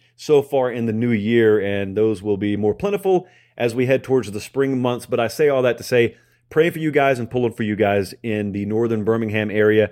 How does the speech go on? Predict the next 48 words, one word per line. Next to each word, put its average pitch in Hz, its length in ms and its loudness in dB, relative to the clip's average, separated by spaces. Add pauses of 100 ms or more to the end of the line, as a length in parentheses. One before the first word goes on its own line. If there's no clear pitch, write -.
(160)
Normally, 127 360 0
you 117 80 2
have 117 80 2
to 120 80 -2
have 113 100 2
the 101 60 -10
benefit 110 280 0
of 98 80 -6
sunlight 113 440 0
to 110 80 -8
know 110 120 4
the 104 80 2
full 110 180 -2
extent 110 320 -4
of 104 40 -4
this 104 140 -2
damage, 120 440 0
but 107 140 4
it 104 140 -2
sounds 113 240 -4
like 107 180 2
we're 104 80 -4
gonna 101 260 0
probably 123 540 0
have 113 180 4
some 101 140 -10
pretty 104 220 -2
bad 98 200 2
information 92 800 -4
by 110 220 0
the 107 100 2
time 113 300 -6
that 98 160 -8
you 92 80 -12
hear 98 240 -6
this, 78 240 -8
actually. 78 380 -8
So 85 260 -10 (280)
always 127 380 6
rooting 120 300 0
for 104 120 -8
no 107 220 2
fatalities. 110 800 0
Hopefully 120 480 -2
that's 120 220 -2
the - 80 -14
case 113 340 -2
here. 110 380 0